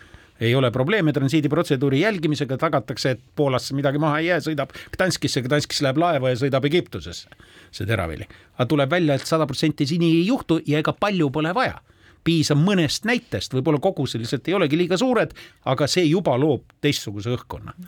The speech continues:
Ja põllumehed on Poolas teadupärast erapõllumehed, seal on väikemajandid, nende jaoks on see eluküsimus, kui nad ei suuda oma põhito-, et nii-öelda tootmist, eh, normaalselt turustada. Nii et selles mõttes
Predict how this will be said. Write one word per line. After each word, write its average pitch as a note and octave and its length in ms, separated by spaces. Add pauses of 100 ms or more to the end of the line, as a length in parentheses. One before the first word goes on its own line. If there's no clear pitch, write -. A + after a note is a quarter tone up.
(260)
Ja B2+ 100
põllumehed E3+ 560
on B2+ 160
Poolas C#3+ 340
teadupärast A#2 640
erapõllumehed, E3+ 1040
seal B2 220
on G2+ 80
väikemajandid, A2+ 880 (440)
nende C#3+ 240
jaoks G#2+ 260
on G#2 80
see A#2 140
eluküsimus, A#2 680
kui C#3 160
nad C#3 160
ei C3 80
suuda C3 300
oma B2+ 240
põhito-, C3 380 (320)
et A2+ 260 (180)
nii-öelda A2+ 300
tootmist, A#2+ 580
eh, A2 320
normaalselt A#2 520
turustada. G#2 520
Nii A2+ 160
et - 120
selles C#3+ 300
mõttes B2+ 340